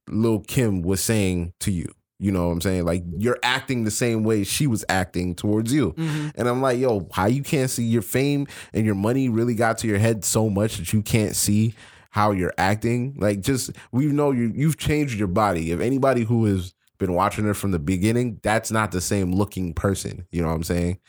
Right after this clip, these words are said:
Speaker 2: Right.
Speaker 1: And I was a big fan of Nicki, just on some, on some hip hop shit, 'cause I don't listen to female hip hop, but she was actually spitting. You know,
Speaker 2: Mm-hmm.
Speaker 1: like, she was, she was, she was rhyming and shit
Speaker 2: When she first came out,
Speaker 1: when she
Speaker 2: yeah.
Speaker 1: first came out. So it's like,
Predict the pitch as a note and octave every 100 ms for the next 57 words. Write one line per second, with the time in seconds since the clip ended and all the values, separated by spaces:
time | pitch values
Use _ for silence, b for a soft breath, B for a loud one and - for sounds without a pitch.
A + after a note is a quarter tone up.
0 | - D#3+ C3+ G2+ G#2 B2 A#2+ F#2+ D#2+ A#2+
1 | B2 - G#2+ F#2+ F2+ G2+ - F2+ A#2+ C3+
2 | B2+ B2 A#2+ A2 B B - A2+ A2 A2
3 | C3 A2+ F#2+ - E2+ F2+ A#2 G2+ A#2 A#2
4 | F#2+ - G#2+ F#2 F#2 G#2+ G2 D#2 D#2+ -
5 | A2 - G2 - G2 F2+ - - B2 -
6 | C#2+ - b _ F2+ D#2 D#2 F2 D#2+ -
7 | A2 - B2+ A2+ B2+ A2 E2+ - B2+ F2
8 | G#2+ B2+ A2 F2 - E2+ - C3 C3 F3
9 | D3 F3+ D#3+ D#3+ G3 C3+ D#3+ E3 - E3+
10 | E3 A#3 C3+ - D#3+ D#3 D3+ E3 D#3 C3+